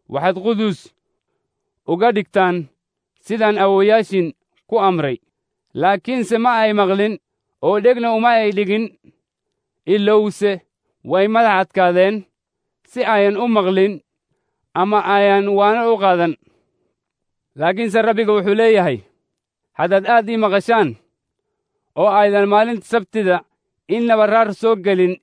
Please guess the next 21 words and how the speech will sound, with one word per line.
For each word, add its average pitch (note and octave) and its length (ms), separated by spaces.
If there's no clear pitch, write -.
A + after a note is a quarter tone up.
irdaha G3 460
magaaladan, G3 640
laakiinse G3 560
aad F#3+ 220
maalinta G3+ 460
Sabtida F#3+ 500
quduus F#3 420
ka A3+ 140
dhigtaan, G#3 440
oo F#3 180
aydan G3+ 400
maalintaas G3+ 520
innaba A3 440
wax G3 220
shuqul A3 340
ah G3+ 140
samayn, G3 580
markaas F#3 720
boqorro F3+ 440
iyo G#3 220
amiirro G3 460